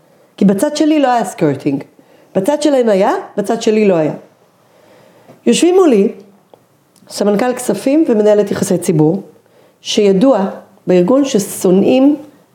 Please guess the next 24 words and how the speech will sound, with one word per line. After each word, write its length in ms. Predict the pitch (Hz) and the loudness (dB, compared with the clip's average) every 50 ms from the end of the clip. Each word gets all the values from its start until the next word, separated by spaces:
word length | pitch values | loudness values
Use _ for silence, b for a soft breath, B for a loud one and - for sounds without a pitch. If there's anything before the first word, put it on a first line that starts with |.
| - - | -8 -6
אחד 240 | 190 - 214 208 214 | -4 -2 -2 -2 -2
את 120 | 214 - | -2 -2
השני 260 | 202 - - 196 233 | -2 -2 0 0 0
שנאה 380 | 220 - - 175 175 - - 160 | 0 0 -2 -2 -2 0 -2 0
גדולה. 320 | 165 160 156 160 147 131 - - - - - _ _ b b b b b b b b b b b b b b b b b b b b 160 147 - 175 180 175 170 170 170 170 170 170 - - - | 0 2 2 2 2 0 -2 -4 -12 -20 -20 _ _ b b b b b b b b b b b b b b b b b b b b -8 -2 0 2 2 4 4 4 2 2 0 -4 -10 -6 -4
והקונפליקט 1400 | 165 160 160 160 160 - - 156 - - - _ - _ - - 220 202 190 - - 269 294 339 349 339 - - - - - - | -2 0 0 0 0 -2 -6 -10 -14 -14 -16 _ -20 _ -6 -2 0 0 0 0 0 0 0 0 -2 -4 -10 -10 -16 -12 -2 0
מעל 320 | 185 190 - 208 208 196 | 0 0 0 -2 -2 -2
השולחן 460 | 202 202 - 190 185 - 180 170 185 | -4 -2 -2 -4 -2 -2 -2 -2 0
הוא 80 | 196 185 | 0 0
built 260 | 226 226 220 196 - | 0 0 0 -2 -2
in. 240 | - - 170 147 135 143 143 - _ b b b b b b b b b b | 0 0 2 0 0 -2 -8 -12 _ b b b b b b b b b b
מנהלת 340 | - 190 202 233 254 269 269 | 0 2 4 4 2 2 0
יחסי 320 | 269 226 208 - 220 208 | -2 -2 -2 -2 -2 -4
ציבות 380 | 208 - - 180 156 165 190 180 | -4 -2 -2 0 2 2 0 2
זה 100 | 185 190 | 2 2
ארגון 420 | 190 185 175 220 240 240 226 220 220 - - - _ _ _ _ _ _ _ _ _ | 2 2 2 2 2 2 2 0 -4 -12 -16 -20 _ _ _ _ _ _ _ _ _
שמארח. 760 | - - 196 185 180 170 165 185 185 160 147 110 98 - - - _ _ _ _ _ _ _ _ _ _ _ _ _ b b b b b b b b b b b b | -6 -2 0 2 2 2 2 0 0 0 -2 -4 -8 -12 -14 -16 _ _ _ _ _ _ _ _ _ _ _ _ _ b b b b b b b b b b b b
מנהלת 280 | - 196 226 254 262 254 | 0 2 2 2 2 0
יחסי 220 | 269 - - - | -2 -4 -2 -4
הציבור 420 | 220 214 220 - 190 175 180 180 175 | -4 -4 -2 -2 0 0 0 0 0
כל 80 | 240 | -2
הזמן 120 | 240 254 254 | -2 -2 0
רוצה 240 | 233 240 - 254 233 | -2 -2 -2 -2 -2
לתת 460 | 220 208 - - 302 277 - - | -2 -4 -2 -4 -4 -2 -4 -6